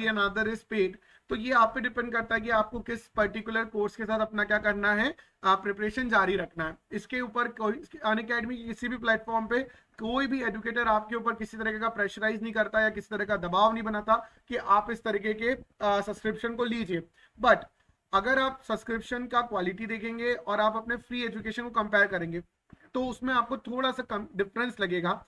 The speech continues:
और वो difference क्या है वो मैं आपको अभी थोड़ी देर में समझाता हूँ। जब तक मैं आपको ये बताना चाहूंगा कि मेरा नाम अश्विन शुक्ला है, मैं पिछले पाँच साल से आप लोगों को, आ, सभी मतलब students को अनेक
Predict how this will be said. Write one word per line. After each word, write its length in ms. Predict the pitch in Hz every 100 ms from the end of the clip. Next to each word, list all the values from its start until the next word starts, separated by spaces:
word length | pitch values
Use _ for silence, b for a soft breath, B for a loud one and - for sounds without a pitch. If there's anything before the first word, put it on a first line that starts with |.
| b b
और 80 | 233
वो 60 | 269
difference 460 | 233 240 254 277
क्या 160 | - 247
है 200 | 240 254 262 -
वो 80 | 240
मैं 100 | 233
आपको 240 | 220 233
अभी 100 | 226
थोड़ी 220 | 233 220
देर 80 | 233
में 100 | 233
समझाता 480 | 220 180 180 180 208
हूँ। 100 | 220
जब 140 | 226 247
तक 80 | 240
मैं 80 |
आपको 180 | 233 240
ये 60 | 233
बताना 300 | 220 208 220
चाहूंगा 360 | 226 202 202 220
कि 100 | 269
मेरा 240 | 220 220
नाम 180 | 220 208
अश्विन 240 | 190 220
शुक्ला 340 | 220 220 214 214
है, 140 | 220 - B B
मैं 100 | 226
पिछले 220 | 220 220 240
पाँच 260 | 247 262
साल 240 | 254 240 233
से 160 | 247
आप 320 | 233 214 214
लोगों 220 | 226 214 208
को, 340 | 214 220 - B B 190
आ, 240 | 185 190 190
सभी 280 | - 214 - 208
मतलब 140 | 208
students 440 | - 226 226 233
को 160 | - 233
अनेक 420 | 233 208 233 233